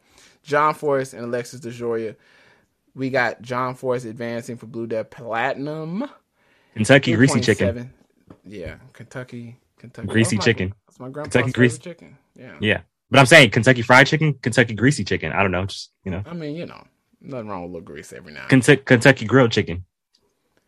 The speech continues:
Speaker 1: Trying to make this work. All right.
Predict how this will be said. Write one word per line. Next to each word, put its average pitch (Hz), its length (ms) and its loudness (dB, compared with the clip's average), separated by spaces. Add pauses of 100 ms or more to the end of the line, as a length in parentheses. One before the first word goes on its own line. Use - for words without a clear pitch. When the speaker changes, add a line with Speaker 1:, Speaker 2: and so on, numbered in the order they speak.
(1600)
Speaker 1:
Trying - 320 -14
to - 60 -20 (220)
make - 260 -10
this - 320 -8
work. - 500 -14 (1800)
All 127 120 -4
right. 104 300 -4